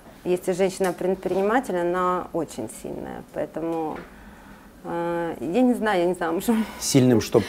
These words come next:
Speaker 2: э,
Speaker 1: Мне сложно сказать, каким должен быть мужчина рядом с сильной женщиной, потому что мужчины, к сожалению, сейчас боятся сильных женщин. Он должен быть поддержкой, но каким он должен быть,
Speaker 2: Как
Speaker 1: так
Speaker 2: сильный
Speaker 1: нельзя.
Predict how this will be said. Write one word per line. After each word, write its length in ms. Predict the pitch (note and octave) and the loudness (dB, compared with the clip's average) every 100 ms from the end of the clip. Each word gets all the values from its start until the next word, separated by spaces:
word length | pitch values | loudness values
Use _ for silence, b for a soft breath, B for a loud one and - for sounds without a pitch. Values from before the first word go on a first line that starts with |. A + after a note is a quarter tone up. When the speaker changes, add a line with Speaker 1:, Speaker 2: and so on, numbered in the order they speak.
| - | 6
Speaker 2:
э, 200 | A#2 A2+ | 8 10
Speaker 1:
Мне 220 | B3+ B3+ | 12 10
сложно 540 | B3+ C4 A#3+ G#3+ G#3 | 10 12 12 12 6
сказать, 420 | G3 A3 G#3+ B3 A3 | 2 4 6 6 6
каким 360 | G#3+ A3 A3+ | 2 4 2
должен 260 | G3 F#3+ G3+ E3+ | 4 2 2 2
быть 180 | G3+ | 0
мужчина 400 | G3+ G3 A#3+ A#3+ | 0 0 2 4
рядом 280 | F#3+ F3+ F#3 | 6 4 2
с 60 | F#3 | 0
сильной 260 | G3+ G3 F3+ | 0 2 0
женщиной, 440 | E3+ D#3+ - D#3 | -2 -2 -4 -4
потому 300 | E3 E3+ F#3 | -4 -2 -2
что 140 | F#3 F#3+ | 0 -2
мужчины, 440 | F#3+ - C#4 G#3 | 0 4 6 6
к 80 | - | 0
сожалению, 440 | - F3 F3+ E3+ E3+ | -4 -2 0 2 0
сейчас 280 | F3+ A3+ A3 | -4 -2 0
боятся 400 | F#3 F3 C#3+ D#3+ - | 2 2 0 -6 -8
сильных 300 | D#3 D3+ D3 | -6 -6 -8
женщин. 260 | - - - - | -12 -14 -16 -2
Он 120 | A3+ | 6
должен 240 | A#3+ A#3+ A#3 | 8 10 6
быть 140 | A#3+ | 4
поддержкой, 680 | - G#3 F3 D#3+ - - - - | 0 -2 0 0 -2 -10 -10 -4
но 680 | F#3+ F#3 F#3 F3+ F3 F3 F3 | 0 4 6 6 6 4 2
каким 380 | G#3 G#3 A3+ G#3 | 0 2 2 2
он 220 | G3+ G3 F#3 | 2 2 4
должен 480 | G3+ F3+ F#3+ F#3+ | 4 2 2 2
быть, 300 | F#3 E4 - - | 4 2 0 2
Speaker 2:
Как 140 | A2+ | 2
Speaker 1:
так 100 | - | 4
Speaker 2:
сильный 140 | A#2 | 4
Speaker 1:
нельзя. 60 | A2 | 6